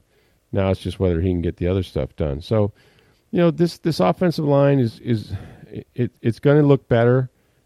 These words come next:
when Brady's getting rid of the ball in two point five, uh, instead of what I thought Trask,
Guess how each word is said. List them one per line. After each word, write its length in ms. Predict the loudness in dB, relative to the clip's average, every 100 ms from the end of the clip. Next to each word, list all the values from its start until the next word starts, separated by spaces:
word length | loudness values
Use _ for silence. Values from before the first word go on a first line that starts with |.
| _
when 180 | 0 0
Brady's 380 | 2 2 2 0
getting 180 | -2 2
rid 80 |
of 60 | 2
the 60 | 2
ball 240 | 2 2
in 80 | 0
two 160 | -2 -2
point 280 | 0 -2
five, 460 | -2 -2 0 -2 -4 _ _ _ _ _ _ -8
uh, 220 | -2 -2 0
instead 380 | -2 0 2 2
of 80 |
what 140 | 4 2
I 80 | 2
thought 260 | 0 -2
Trask, 480 | -6 -6 -6 -8